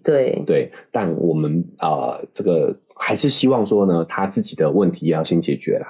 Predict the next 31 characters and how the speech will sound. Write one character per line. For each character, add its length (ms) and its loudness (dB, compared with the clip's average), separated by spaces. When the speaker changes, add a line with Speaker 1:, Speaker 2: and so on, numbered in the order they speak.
Speaker 1:
对。 300 0
Speaker 2:
好， 260 -8
你 80 -2
要 120 0
自 120 0
己 100 0
处 140 -2
理 80 2
好 180 -4
自 140 0
己， 60 4
自 180 -6
己， 40 0
自 180 -4
己 100 2
的 80 2
这 120 -2
个 80 0
过 180 2
往 120 -2
不 60 -2
好 160 -4
的 60 -4
经 280 -2
验 180 2
这 80 -2
样 160 -6
子。 160 -8
Speaker 1:
嗯。 240 -8
Speaker 2:
好， 200 -6
那 160 -6